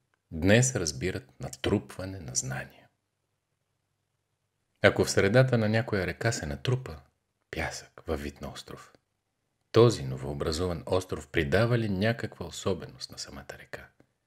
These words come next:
Става ли тя по-солидна? Напротив, този остров отбива реката от нейния път.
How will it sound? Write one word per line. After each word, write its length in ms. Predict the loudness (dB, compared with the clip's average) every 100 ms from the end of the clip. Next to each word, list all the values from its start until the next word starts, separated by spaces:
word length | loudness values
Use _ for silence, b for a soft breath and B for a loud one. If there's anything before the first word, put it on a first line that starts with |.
| _ _ -10
Става 320 | -6 -4 -4
ли 80 | -6
тя 140 | -8
по-солидна? 800 | -8 -10 -10 -8 -6 -8 -10 -16 _ _ _ _ _ _ _ _ _ _ _
Напротив, 640 | -14 -4 -2 -2 -4 -14 -18 B 6
този 380 | 10 10 8 2
остров 480 | 0 0 -2 -10 -6
отбива 420 | -8 -2 0 2
реката 360 | 0 -2 -4 -6
от 140 | -10
нейния 300 | -10 -10 -12
път. 480 | -14 -14 -14 -20 _